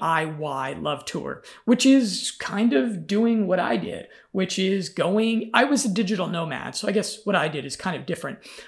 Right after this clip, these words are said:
but taking several months and going and visiting another country,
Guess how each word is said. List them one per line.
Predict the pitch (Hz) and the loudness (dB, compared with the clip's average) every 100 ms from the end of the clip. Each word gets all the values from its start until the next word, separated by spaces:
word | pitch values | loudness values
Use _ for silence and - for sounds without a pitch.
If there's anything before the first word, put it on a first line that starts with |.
| - | -6
but | 170 180 196 208 - _ _ | 0 2 2 0 -8 _ _
taking | - 233 233 - 262 254 269 247 | -4 0 0 4 6 6 4 0
several | - - 208 240 | -4 -4 2 4
months | 226 - 196 - - - - _ | 6 4 -2 -4 -8 -16 -20 _
and | 160 170 165 160 | -2 0 -2 -2
going | 196 208 208 | 0 4 4
and | 175 | 0
visiting | 151 202 214 196 156 151 190 214 | 0 0 2 2 0 -2 -2 -2
another | - 160 202 | -4 -2 -2
country, | 226 180 202 - 220 220 226 | -2 0 0 0 0 2 2